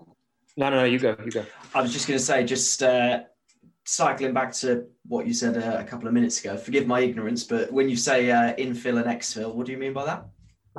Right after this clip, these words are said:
Speaker 1: So in, infill is when they get kind of dropped off, so their in-,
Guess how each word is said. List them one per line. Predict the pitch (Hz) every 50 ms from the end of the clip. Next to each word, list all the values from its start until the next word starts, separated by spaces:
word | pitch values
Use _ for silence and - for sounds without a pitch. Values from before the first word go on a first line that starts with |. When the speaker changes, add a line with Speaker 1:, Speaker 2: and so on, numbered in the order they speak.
| - - _ - - _ _ _ _ _ - 110
Speaker 1:
So | - - - 127 123 123 120 127 - - - - - - _ _ -
in, | 147 147 139 135 139 - -
infill | - 139 139 131 127 - 139 135 143 139 135 135 135 139
is | 120 120 117 113 113 - - - - _
when | - 120 120 113 117
they | 117 107
get | 107 98 - -
kind | - 117 113
of | 104 98 - -
dropped | - 127 - - -
off, | 127 139 135 -
so | - 113
their | 110 110 107
in-, | 110 117 120